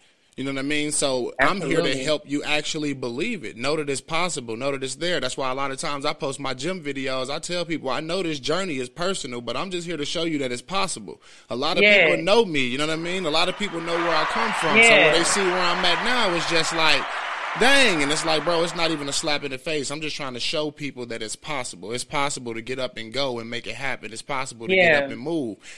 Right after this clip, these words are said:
Speaker 1: And that's what you doing. You know what I mean? I watched you for a while. Like I told you at the beginning, I'm a fan.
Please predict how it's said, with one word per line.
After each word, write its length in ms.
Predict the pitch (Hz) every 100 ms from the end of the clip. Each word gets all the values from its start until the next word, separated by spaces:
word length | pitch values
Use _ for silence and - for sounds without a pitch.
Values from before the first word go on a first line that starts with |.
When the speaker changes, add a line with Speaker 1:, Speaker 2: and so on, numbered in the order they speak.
| -
Speaker 1:
And 120 | 135
that's 200 | 147 185
what 160 | 175 214
you 100 | 247
doing. 340 | 175 131 120
You 60 | 147
know 80 | 160
what 60 |
I 100 | 165
mean? 200 | 170 170
I 200 | 135 160 - - - - - - -
watched 380 | 156 202 -
you 160 | 254 294
for 220 | 196 175
a 20 |
while. 240 | 165 165 156
Like 120 | 165
I 60 | 180
told 240 | 220 196
you 80 | 196
at 60 |
the 60 | 180
beginning, 300 | 180 202 175
I'm 120 | 220
a 40 | 202
fan. 360 | 208 233 165